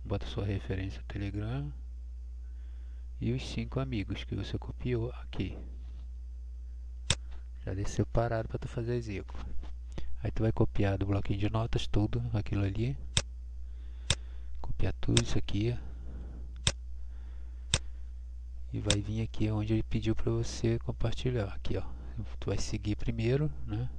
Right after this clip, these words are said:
Tá seguindo. Acende o coraçãozinho assim. Vem aqui. Cola os cinco amigos ali com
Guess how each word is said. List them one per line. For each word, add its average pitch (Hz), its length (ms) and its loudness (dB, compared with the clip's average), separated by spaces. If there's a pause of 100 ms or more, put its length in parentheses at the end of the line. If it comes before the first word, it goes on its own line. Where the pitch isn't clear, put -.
(380)
Tá 98 140 0
seguindo. 135 580 -4 (1300)
Acende 104 400 4
o 101 40 2
coraçãozinho 98 680 2
assim. 120 460 -2 (1700)
Vem 101 340 2
aqui. 117 520 2 (500)
Cola 104 360 6
os 92 80 2
cinco - 340 2
amigos 98 400 2
ali 98 240 0 (600)
com 104 80 2